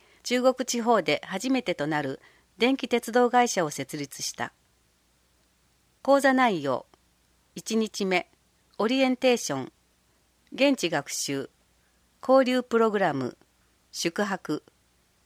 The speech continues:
二日目、集中講義、まとめ、現地学習、藤岡一助の関連資料を展示する岩国学校教育資料館岩国市など。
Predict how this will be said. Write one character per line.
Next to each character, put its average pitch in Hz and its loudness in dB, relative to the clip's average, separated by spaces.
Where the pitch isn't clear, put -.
二 - -6
日 226 2
目、 190 -2
集 269 -2
中 262 -2
講 247 2
義、 - -10
ま 165 -2
と 190 -2
め、 165 -2
現 254 2
地 170 -2
学 147 -4
習、 - -6
藤 240 0
岡 240 4
一 240 -2
助 - -4
の 147 0
関 240 2
連 247 0
資 240 -4
料 202 4
を 151 -2
展 160 -2
示 147 -8
す 143 -8
る 135 -6
岩 240 6
国 247 2
学 226 0
校 - 0
教 247 6
育 247 2
資 214 -2
料 202 2
館 139 -6
岩 180 -2
国 175 -6
市 - -12
な 160 0
ど。 - -4